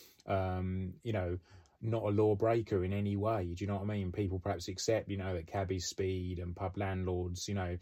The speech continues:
fiddle their taxes. Not all of them, obviously. I apologise to landlords. But do you know what I'm saying? You know, the police should be really, um, that cut above in terms of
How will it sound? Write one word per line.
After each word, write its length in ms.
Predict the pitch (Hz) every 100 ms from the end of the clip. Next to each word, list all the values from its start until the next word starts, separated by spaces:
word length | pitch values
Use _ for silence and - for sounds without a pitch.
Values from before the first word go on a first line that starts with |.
| - - -
fiddle 240 | 110 95
their 100 | 92
taxes. 540 | 85 98 98 104 98
Not 160 | 110 95
all 160 | 87 85
of 40 |
them, 140 | 82
obviously. 460 | 85 85 85 87 90
I 100 | 87
apologise 540 | 82 95 85 87 85
to 80 | -
landlords. 400 | 90 87 87 92
But 260 | 90 104 - - - -
do 80 | 123
you 60 |
know 80 | 120
what 60 | 120
I'm 80 | 110
saying? 520 | 127 113 98 90 101
You 60 |
know, 100 | 101
the 100 | 90
police 460 | 90 117 107 90 - - 123 -
should 320 | - 123 98
be 180 | 101 92
really, 600 | 104 107 107 90 82 92 - - -
um, 300 | 101 95 92
that 220 | 98 98
cut 260 | - 110 95
above 380 | 92 98 95 90
in 120 | 87
terms 540 | - 104 95 90 87
of 260 | 92 85